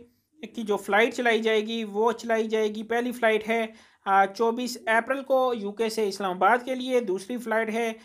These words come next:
ए, इसमें अगर आपकी बात करें तो कोई भी नहीं है।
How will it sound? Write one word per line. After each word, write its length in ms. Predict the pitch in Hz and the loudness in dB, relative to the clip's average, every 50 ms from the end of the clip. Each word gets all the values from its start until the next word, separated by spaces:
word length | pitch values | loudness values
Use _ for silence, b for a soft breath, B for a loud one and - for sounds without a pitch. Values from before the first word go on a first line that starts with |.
| B B B B B _ - | B B B B B _ -6
ए, 360 | 208 196 190 202 202 202 190 220 | -2 0 0 0 0 -2 -4 -8
इसमें 680 | 226 220 - - 226 226 226 226 226 226 220 214 214 | -10 -10 -8 -6 -4 -2 0 0 0 0 -2 -2 -4
अगर 280 | 220 214 214 202 196 196 | -6 -6 -4 -2 2 2
आपकी 300 | 196 196 196 196 - 220 | 4 2 2 0 -6 -4
बात 240 | 185 175 180 185 185 | 0 0 2 2 0
करें 260 | - 208 202 202 196 196 | -2 -2 -2 -2 -4 -4
तो 120 | 202 196 196 196 196 196 196 196 190 196 196 190 190 196 196 196 190 185 185 185 185 185 - _ _ _ _ _ _ _ _ _ _ _ _ _ _ _ _ _ _ _ _ _ _ - | -2 -2 0 0 0 0 0 0 0 0 0 -2 -2 -4 -4 -6 -6 -6 -6 -6 -6 -8 -10 _ _ _ _ _ _ _ _ _ _ _ _ _ _ _ _ _ _ _ _ _ _ 2
कोई 160 | 226 220 208 | 2 4 4
भी 120 | 214 190 | 2 2
नहीं 200 | 180 160 151 139 | 0 -2 -4 -8
है। 160 | 127 127 - | -8 -10 -14